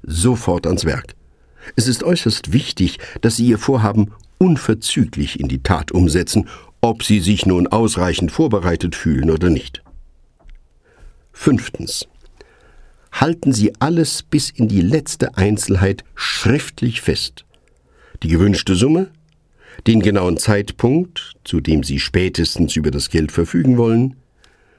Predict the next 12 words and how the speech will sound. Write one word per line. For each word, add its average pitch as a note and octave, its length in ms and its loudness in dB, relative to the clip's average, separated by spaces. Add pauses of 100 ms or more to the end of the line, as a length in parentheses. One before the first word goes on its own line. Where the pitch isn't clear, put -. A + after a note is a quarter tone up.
(260)
die G#2 140 2
Gegenleistung, D#2+ 1080 0 (340)
die G#2+ 100 6
Sie G#2 200 2
dafür F#2 460 0
zu A2+ 140 0
erbringen F#2+ 460 2
bereit E2 320 0
sind, G2 320 -2
und D#3+ 420 0
den D#3+ 240 2
Plan, F#2+ 540 2